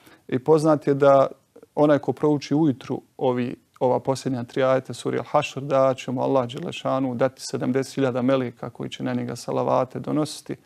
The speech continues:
znači velika nagrada, i da ako taj dan umri, da će, da će šehid biti. I sličnih hadisa imamo na tu temu dosta. Kažem, e, vrijedno je razmišljati o cijelom Kur'anu i Kerimu, a pogotovo o ajetima koji govori o gospodaru svjetova.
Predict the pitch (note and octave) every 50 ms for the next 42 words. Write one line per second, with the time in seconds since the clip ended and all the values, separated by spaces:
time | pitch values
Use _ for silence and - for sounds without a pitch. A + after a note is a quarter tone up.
0 | _ - - - - _ _ - - C3+ D3 D3 C#3+ C3+ - - C3+ C#3 D3 D#3
1 | D#3 D3+ C#3+ D3+ D3 C#3 C#3 C3+ - _ - - _ _ - E3 D#3+ D#3 D3 -
2 | C#3+ - - D#3+ D3+ C#3+ C#3 D3 C3+ C3+ C3+ C3+ C3 B2+ A#2+ A#2 B2+ B2 B2 -
3 | - B2+ - _ _ _ _ _ _ _ _ - C#3 B2 - - B2 - - C3+
4 | C3 A#2+ B2 B2+ C3+ B2+ B2+ - - - B2 - - B2+ A#2+ - - B2+ A#2+ A2+
5 | - - - - - B2+ B2+ B2 B2+ C3 B2+ - - C3 A#2+ A#2 A#2 B2 B2 A#2+
6 | A#2 A#2+ A#2+ A#2+ A#2+ - - C3 A#2 - C3+ B2 A#2 A#2 A#2 B2+ - - - -
7 | - _ _ _ _ _ - - - - - _ - - E3+ F3+ D#3 E3 E3 D3
8 | C#3 - - _ - C#3+ C3+ C3+ C3 B2+ B2+ B2+ B2 A#2+ B2 C3 C#3+ D#3+ F3 E3+
9 | F3 E3 D3+ C#3+ C3+ C3+ C3+ B2 B2 C#3+ D3+ D3+ - C#3+ B2+ - C#3 C3 - -
10 | D#3 D#3 D3 C3+ B2+ - - C3+ - C#3+ C#3+ C#3 C3 A#2+ - - B2 C3 D3 E3+
11 | E3 D#3 C3+ B2+ - C#3 C3+ D#3+ F3+ F3+ - E3+ D3 C#3 C3+ C3 C#3 D3 D3+ D3
12 | - C#3+ C3+ B2+ A#2+ - - B2 B2 B2+ C3+ C#3 C3+ C3+ C3+ B2+ B2+ - C#3 C3+
13 | C3 - - B2+ B2+ A#2+ - - - B2 B2+ B2 B2 B2+ B2+ A#2+ - - C3 B2
14 | - - - - -